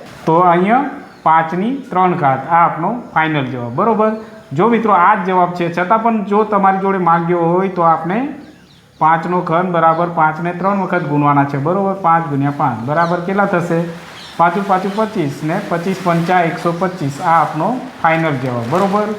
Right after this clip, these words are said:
માગ્યો હોય તો જ આ આપણે ગણવાનો. ચાલો, એ જ રીતના ક્વેશ્ચન નંબર, તો ચાલો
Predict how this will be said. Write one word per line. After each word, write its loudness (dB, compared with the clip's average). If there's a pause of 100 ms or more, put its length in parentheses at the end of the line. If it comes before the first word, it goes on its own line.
(140)
માગ્યો 2
હોય -2
તો 0
જ -2
આ 6
આપણે -4
ગણવાનો. 0 (640)
ચાલો, 4
એ 6
જ -2
રીતના 2 (260)
ક્વેશ્ચન 0
નંબર, 2 (560)
તો 2
ચાલો 4